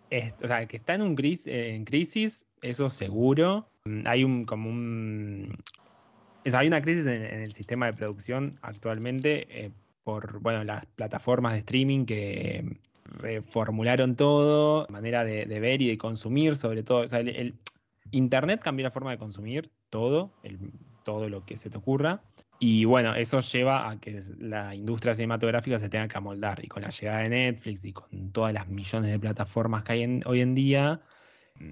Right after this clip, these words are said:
el cine, cine, cine clásico de sala empieza a quedar medio, medio limitado, eh, para algunas cuestiones,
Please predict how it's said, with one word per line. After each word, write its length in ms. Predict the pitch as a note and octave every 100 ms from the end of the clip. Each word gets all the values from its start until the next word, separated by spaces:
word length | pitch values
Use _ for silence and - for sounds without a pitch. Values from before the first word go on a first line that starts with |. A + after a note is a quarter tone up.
| - _
el 280 | G#2 G#2 G2+
cine, 360 | - B2 B2 A#2
cine, 460 | - B2+ B2+ B2
cine 580 | A2+ B2+ B2 A#2+ A2+ A2
clásico 500 | G#2+ A#2+ - A2+ A2
de 100 | G#2+ G2+
sala 540 | - A#2+ B2+ C#3 D#3 _ _ _ _ -
empieza 420 | G2+ G2+ A2+ A#2+
a 80 | A2+
quedar 300 | A#2 A#2 A#2
medio, 840 | A2+ A#2 A#2+ A2+ G#2+ G2+ G2 G2 _ _
medio 440 | - A2+ A#2+ A#2 G#2
limitado, 720 | G#2 G#2 G2+ C3 A#2+ G#2 - _ _ _
eh, 160 | G#2+ G#2+
para 180 | G#2+ G#2
algunas 260 | A#2 A#2+
cuestiones, 580 | A#2 A#2 D#3 D#3+ G3 -